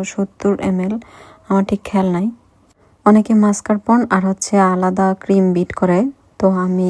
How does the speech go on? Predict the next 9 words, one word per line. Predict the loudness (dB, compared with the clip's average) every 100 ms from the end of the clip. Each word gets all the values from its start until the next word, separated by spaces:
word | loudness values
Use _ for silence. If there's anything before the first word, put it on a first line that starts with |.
| -2
একসাথে | -6 -4 -4 -2
বিট | 0 -2
করতেছি। | -4 -10 -6 -8 -4 -6 -2
আর | 0 0
ভ্যানিলা | -2 -2 -2 -2
এসেন্সটা | -4 -2 -4 0 2 2
আবার | 0 -4
দিয়েছি। | -4 -4 -4 -2 -2 -2 -14 -20 -20 _ -8
আর | -4 -4